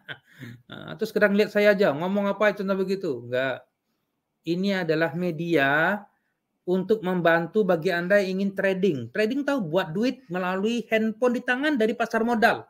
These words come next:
Nah, itulah dia. <laughs> Kalian paham. Nah, bagi yang pertama kali kenal, baru tahu kali hadir, kenalkan saya Deka Putra, C E O dari Fund Your Life Academy. Nah, itu kata kuncinya. Kalian paham dah.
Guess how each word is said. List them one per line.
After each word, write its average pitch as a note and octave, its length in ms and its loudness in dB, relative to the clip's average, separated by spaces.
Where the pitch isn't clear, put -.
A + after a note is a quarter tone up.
Nah, F#3+ 80 -4
itulah G3 240 -2
dia. C3+ 240 -8
<laughs> - 760 -18
Kalian C3+ 180 -6
paham. B2+ 260 -6
Nah, - 160 -16
bagi F3 160 2
yang A3 80 4
pertama A#3 400 2
kali A#3+ 160 2
kenal, C#4+ 640 2
baru G3+ 160 -2
tahu A#3+ 240 0
kali A3+ 400 -2
hadir, C4+ 400 2
kenalkan G#3+ 400 0
saya G#3 240 0
Deka G3+ 320 0
Putra, A3+ 480 2
C - 80 -8
E G3+ 80 -4
O G#3 80 2
dari G3+ 80 -2
Fund G3+ 240 0
Your G3+ 80 2
Life F#3+ 140 -4
Academy. F#3 420 -4
Nah, D#3 80 -6
itu D#3 80 -6
kata E3+ 240 -2
kuncinya. E3 400 -6
Kalian C#3 220 -8
paham C#3 340 -6
dah. A2+ 80 -8